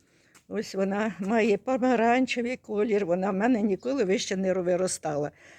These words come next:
У сусідки моєї каже: "Ой, а в мене ж вона велика". А в мене от така вона,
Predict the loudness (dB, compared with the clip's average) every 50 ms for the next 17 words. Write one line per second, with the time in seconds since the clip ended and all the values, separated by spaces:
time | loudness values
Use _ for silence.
0 | -20 _ _ -6 -6 -4 -4 -4 -4 -2 -2 -4 -4 -2 -2 -2 0 2 4 4
1 | 4 4 2 0 0 0 2 2 2 2 2 4 4 4 4 4 4 2 2 2
2 | 0 -2 -2 0 0 0 2 0 0 0 -2 -4 -6 -8 -8 -8 -10 _ _ _
3 | _ _ -10 -8 -4 -2 -2 0 2 2 2 0 0 -2 -8 -8 -4 -4 -2 -2
4 | -2 -2 -2 -2 -4